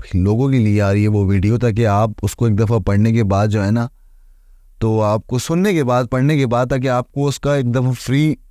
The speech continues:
दोबारा रियलाइज़ हो जाए कि यार क्वेश्चंस किस तरीके से आने हैं और ऐसे कौन कौन से आएंगे,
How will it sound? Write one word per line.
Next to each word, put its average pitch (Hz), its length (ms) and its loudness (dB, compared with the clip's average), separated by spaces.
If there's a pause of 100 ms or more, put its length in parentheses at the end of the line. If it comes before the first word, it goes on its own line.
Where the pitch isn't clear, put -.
दोबारा 131 500 0
रियलाइज़ 123 440 0
हो 127 80 -2
जाए 127 100 0
कि 127 60 -2
यार 135 160 -2
क्वेश्चंस 123 460 -4
किस 123 220 -4
तरीके 110 300 0
से 101 120 -4
आने 78 200 -2
हैं 71 100 -6 (560)
और 104 200 -2
ऐसे 120 280 0
कौन 123 280 0
कौन 123 180 2
से 120 140 -2
आएंगे, 107 360 0